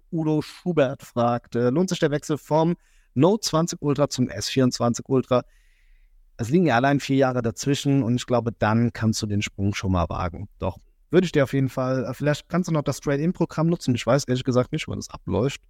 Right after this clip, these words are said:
Ähm, aber wenn du es nutzen kannst, dann hast du ja auch den Stift, was für dich bestimmt eine Kaufentscheidung fürs Note gewesen ist. Ähm, ja, check das Ganze da gerne mal ab. Genau, äh, Capodaster eins.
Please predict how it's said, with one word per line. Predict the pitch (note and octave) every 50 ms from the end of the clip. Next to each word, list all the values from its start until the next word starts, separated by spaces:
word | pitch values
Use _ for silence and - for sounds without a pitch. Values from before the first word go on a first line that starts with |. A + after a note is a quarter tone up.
| _ -
Ähm, | A2 A2+ A2+ A2+ A2+ A2+ A#2 A#2 A#2 A#2 - _ _ _ _ _ _ _ _ _
aber | - A#2 B2 B2+
wenn | D3 E3+ F3
du |
es | D#3 -
nutzen | - E3 D3+ - D#3+ D3 B2
kannst, | C3 C#3 D3 D3 - - -
dann | B2 A#2
hast | B2+ - -
du | C#3
ja | B2
auch | -
den | - B2+ A#2
Stift, | - - - F3 - - -
was | A2+ A2+ -
für | - B2
dich | B2 A#2 -
bestimmt | - A#2+ - - B2+ B2 B2+ A2 A#2
eine | A#2+ A#2 A2+ A2+ A2 G#2 -
Kaufentscheidung | - - C#3 - - C3 B2 - - C3 C3 B2+
fürs | - - A#2 - -
Note | A#2 A#2 B2 C#3 D#3 - - -
gewesen | - A2+ G#2 B2 C#3 C#3 A#2 G#2 G2
ist. | F2 F#2+ C3 - - - _ _ _ - - - - _ - - - - - -
Ähm, | G#2 G2+ G2 F#2+ F#2+ F#2+ F#2+ - - _ _
ja, | - - - - _ _
check | - - G#2 -
das | - G2 -
Ganze | - F#2+ G2 G2+ - - G2 F#2
da | - F#2+ F#2+ G2
gerne | - - G2 G2 G2
mal | F#2+ F#2+ F#2 G2 C4+
ab. | - _ _ _ _ _ _ _ _ - - _ _ _ _ _ _ _ _ _ _ _ _ _ _ _ _ _ _ _
Genau, | - G3 G3+ F#3 E3 - - -
äh, | - G3 G3+ G3
Capodaster | - - F#3 F#3+ G#3 F3+ G3 F#3 F#3+ - - F#3 D3 C#3+
eins. | E3 F#3+ G3+ F#3+ -